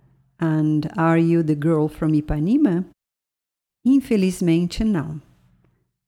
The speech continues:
Unfortunately not. Como você se chama?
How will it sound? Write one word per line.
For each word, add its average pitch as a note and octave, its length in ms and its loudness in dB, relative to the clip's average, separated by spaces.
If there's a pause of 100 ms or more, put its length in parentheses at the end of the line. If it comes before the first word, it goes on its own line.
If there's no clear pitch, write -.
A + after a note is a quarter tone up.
(140)
Unfortunately G3+ 1000 -2
not. E3+ 600 -4 (1080)
Como G4+ 260 -2
você B3+ 280 0
se - 160 -6
chama? C#3+ 560 -6